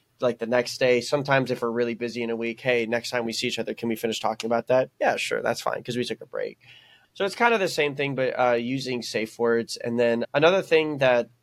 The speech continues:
I think happens a lot of the times is sometimes when I'm trying to explain how I feel about something, or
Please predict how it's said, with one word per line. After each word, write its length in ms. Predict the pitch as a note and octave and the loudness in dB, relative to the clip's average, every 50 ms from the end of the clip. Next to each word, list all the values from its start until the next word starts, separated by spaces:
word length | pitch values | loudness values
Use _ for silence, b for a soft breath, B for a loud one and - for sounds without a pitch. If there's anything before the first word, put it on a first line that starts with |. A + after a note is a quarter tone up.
| _ _ - | _ _ -4
I 180 | A#2 A#2 C3 B2+ | -2 0 0 0
think 440 | B2 - C#3+ C#3 C3 C#3 - - _ _ _ _ _ - | 0 -2 -4 -2 -4 -6 -10 -16 _ _ _ _ _ -8
happens 480 | - C3+ - C3+ - C3+ C3 C3 A#2+ | -4 -4 -4 -4 -4 -8 -8 -6 -2
a 60 | C3 | 0
lot 140 | C3 C3 C3 | 2 2 2
of 60 | C3 C3 | 2 0
the 40 | B2+ | -2
times 420 | C3+ C3+ C3 C3+ C3+ C3+ C3+ C3+ | -2 0 0 2 0 0 -2 -4
is 280 | A#2+ A#2 - - - b b b b b b b | -6 -6 -8 -10 -12 b b b b b b b
sometimes 1040 | _ - - - C#3+ D3 C#3+ - D3+ D3+ D3+ D3 D3 C#3+ C#3 C3+ C3 - - - - _ _ _ _ _ _ _ _ _ _ _ _ _ _ | _ -10 -6 -4 -4 -4 -2 0 4 4 6 6 6 4 2 0 0 -2 -6 -10 -14 _ _ _ _ _ _ _ _ _ _ _ _ _ _
when 440 | - C3+ C3+ C3+ C3+ C3 B2+ B2+ B2+ | -8 -4 0 2 4 4 4 2 0
I'm 280 | - B2 B2+ B2 B2+ C3 | 0 2 2 2 2 0
trying 300 | C3 - C#3 C#3 C3+ C3 | 0 0 0 0 0 0
to 80 | C3+ - | -2 -4
explain 680 | - B2+ - - - C3 B2+ B2 B2 B2+ B2+ B2+ B2+ - _ _ _ _ _ - | -4 -6 -6 -4 0 2 2 2 2 0 -2 -4 -6 -10 _ _ _ _ _ -6
how 180 | - C3 C3 | 0 2 2
I 80 | B2 A#2 | 2 2
feel 220 | - B2+ B2+ B2+ | 0 -2 -2 0
about 220 | B2+ B2+ B2+ G2+ - | 0 0 0 -2 -2
something, 460 | - C3+ B2+ - - D#3 D3+ D3 - | -4 -6 -6 -6 -8 -8 -8 -8 -6
or 400 | - A#2 A#2+ A#2 A#2+ A#2+ A#2 A2+ | -4 -2 0 0 0 0 -2 -4